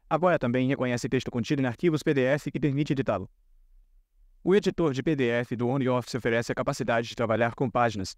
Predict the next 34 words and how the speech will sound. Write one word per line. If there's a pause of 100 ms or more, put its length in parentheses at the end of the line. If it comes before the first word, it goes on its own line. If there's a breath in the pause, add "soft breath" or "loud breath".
(120)
assim
você
pode
adicionar
novas
páginas
e
excluí-las
se
necessário, (200)
bem
como
girar
as
páginas
do
P
D
F
no
sentido
horário
ou
anti-horário. (880)
Também
é
possível
inserir
e
ajustar
diversos
objetos
como
tabelas,